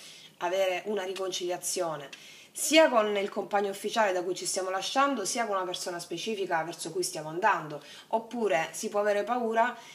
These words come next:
di rigenerare le acque per, perché tu sai che nel momento in cui tu rigeneri le acque hai questa abbondanza straordinaria con una persona specifica, mi spiego? E quindi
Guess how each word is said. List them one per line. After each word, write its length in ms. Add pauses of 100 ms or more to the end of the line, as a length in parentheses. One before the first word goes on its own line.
(140)
di 200
rigenerare 480
le 100
acque 320
per, 720 (220)
perché 320
tu 100
sai 240
che 60
nel 60
momento 320
in 100
cui 340
tu 160
rigeneri 480
le 120
acque 400
hai 160
questa 240
abbondanza 800
straordinaria 640
con 100
una 100
persona 300
specifica, 520
mi 100
spiego? 480 (2000)
E 140
quindi 640